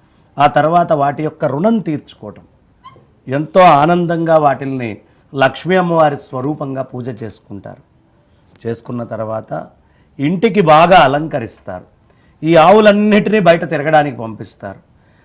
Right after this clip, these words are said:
అవి సాయంత్రం పూట గజ్జెల చప్పుడుతో గల్లు, గల్లు, గల్లు మన ఇంట్లోకి వస్తూ ఉంటే లక్ష్మీ అమ్మవారే ఇంట్లోకి వస్తుంది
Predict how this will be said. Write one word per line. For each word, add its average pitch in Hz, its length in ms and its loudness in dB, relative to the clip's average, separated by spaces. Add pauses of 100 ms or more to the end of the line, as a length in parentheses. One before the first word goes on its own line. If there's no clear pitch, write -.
(220)
అవి 127 160 -4
సాయంత్రం 156 760 -4
పూట 147 260 -8
గజ్జెల 123 640 -4 (100)
చప్పుడుతో 139 560 -8 (400)
గల్లు, 147 280 0
గల్లు, 135 360 -4
గల్లు 131 340 -4
మన 139 160 -6
ఇంట్లోకి 120 440 -8
వస్తూ 117 300 -14
ఉంటే 123 500 -12 (680)
లక్ష్మీ 120 440 -4
అమ్మవారే 139 540 -2
ఇంట్లోకి 127 420 -10
వస్తుంది 110 640 -12